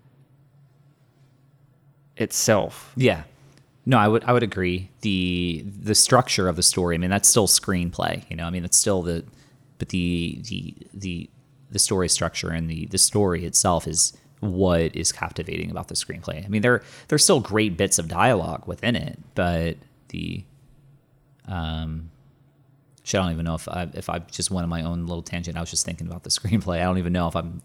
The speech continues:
Speaker 2: uh, what you got lost again. I don't even know what you were talking about, but,
Speaker 1: <laughs>
Speaker 2: uh, I love, I love this screenplay in, in its structure.
Speaker 1: Right.
Speaker 2: It's really, really compelling and interesting, and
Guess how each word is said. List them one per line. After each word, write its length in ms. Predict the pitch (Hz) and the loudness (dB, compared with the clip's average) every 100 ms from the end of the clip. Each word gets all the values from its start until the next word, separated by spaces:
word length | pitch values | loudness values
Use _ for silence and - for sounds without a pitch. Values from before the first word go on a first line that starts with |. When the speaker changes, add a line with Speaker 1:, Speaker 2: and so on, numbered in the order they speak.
| - | -6
Speaker 2:
uh, 160 | 92 | -4
what 220 | 87 90 | -2 -4
you 200 | 90 87 - _ _ _ _ _ | -6 -10 -12 _ _ _ _ _
got 160 | 90 85 | -8 -2
lost 260 | 82 85 | 0 0
again. 240 | - 90 82 | -2 -4 -4
I 40 | |
don't 100 | 85 | -4
even 140 | 87 87 | -6 -6
know 120 | 82 | -4
what 160 | 85 82 | -4 -4
you 60 | |
were 60 | 85 | -2
talking 340 | 87 - - 185 | 2 4 4 2
about, 320 | - - - | 2 0 0
but, 240 | 87 - - - | 0 -4 -10 -20
Speaker 1:
<laughs> 180 | - - | -20 -6
Speaker 2:
uh, 220 | 95 92 - | 0 0 4
I 80 | 120 | 4
love, 300 | 113 110 92 | 6 6 4
I 60 | 113 | 2
love 380 | 101 101 95 92 | 4 4 4 2
this 300 | 92 - - | 2 2 2
screenplay 920 | 95 90 85 87 85 82 82 - - | 0 -2 0 -2 -4 -6 -6 -10 -10
in, 400 | - 92 90 90 - | -6 -4 -2 -4 -4
in 100 | 95 | -6
its 140 | 82 - | 0 0
structure. 720 | - - 82 - - - - - | 2 -2 -4 -4 -8 -10 -12 -4
Speaker 1:
Right. 320 | 110 92 92 - - _ _ _ _ _ _ _ _ _ _ _ _ - | 0 0 -2 -10 -20 _ _ _ _ _ _ _ _ _ _ _ _ -10
Speaker 2:
It's 160 | 92 | -8
really, 360 | 95 101 98 92 | -4 0 2 2
really 220 | 90 90 | 2 0
compelling 580 | 85 87 - 90 85 87 | 0 -2 0 0 0 -2
and 120 | 85 | -2
interesting, 800 | - 92 - 87 - 92 87 87 87 - - | -2 -4 -2 -2 -2 -2 -4 -8 -10 -14 -6
and 640 | 85 85 82 85 82 85 | -4 -2 -2 -2 -2 -4